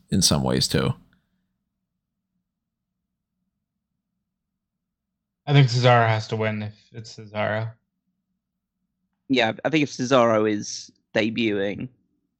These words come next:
Speaker 3: then you would wanna have him get a victory on his debut. The issue, well, I would say the issue with that, I don't think it's too hard of a thing for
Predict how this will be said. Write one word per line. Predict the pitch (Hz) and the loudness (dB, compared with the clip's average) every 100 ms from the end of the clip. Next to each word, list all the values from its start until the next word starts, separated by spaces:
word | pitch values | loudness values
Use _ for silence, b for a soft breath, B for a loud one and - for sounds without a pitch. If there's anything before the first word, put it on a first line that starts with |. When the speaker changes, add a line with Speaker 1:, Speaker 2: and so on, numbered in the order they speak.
| - | -2
Speaker 3:
then | 113 110 107 | 0 0 -2
you | 104 110 | -4 -2
would | 110 101 | -2 0
wanna | 107 104 | -4 -4
have | 113 104 | -6 -8
him | - 101 98 | -8 -8 -6
get | 104 92 | -4 -4
a | |
victory | 98 - 117 | -4 -6 -4
on | 101 | -4
his | 92 | -4
debut. | 101 85 90 90 117 - _ _ _ _ _ _ _ _ _ _ _ - | -4 -4 -4 -4 -4 -8 _ _ _ _ _ _ _ _ _ _ _ 4
The | 120 107 | 6 6
issue, | 131 - 120 107 | 2 2 0 2
well, | 185 110 104 - | 4 4 2 0
I | 123 | 0
would | 113 | 2
say | 107 | 0
the | 104 | 0
issue | 107 - 95 | -2 -6 -10
with | - | -4
that, | 95 90 | -2 -2
I | |
don't | 107 98 | -2 -4
think | 104 - | -8 -10
it's | - - | -12 -12
too | - 107 98 - | -4 -2 -4 -10
hard | - 80 92 | -6 -2 -2
of | - | -4
a | 92 | -10
thing | - 73 104 | -8 -8 -8
for | - 92 | -6 -4